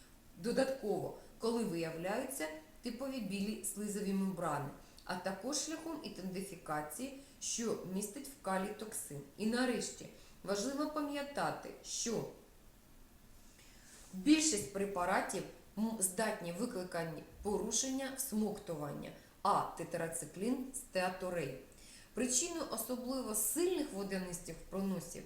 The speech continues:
які лікарі часто... Беруть до уваги, виявляє прийом сечогінних і проносних засобів, а також препаратів протизапальної дії,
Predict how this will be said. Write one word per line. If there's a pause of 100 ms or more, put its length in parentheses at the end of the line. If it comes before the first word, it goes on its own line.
(460)
які
лікарі
часто... (640)
Беруть
до
уваги, (200)
виявляє
прийом (220)
сечогінних (100)
і
проносних
засобів, (400)
а
також
препаратів
протизапальної
дії,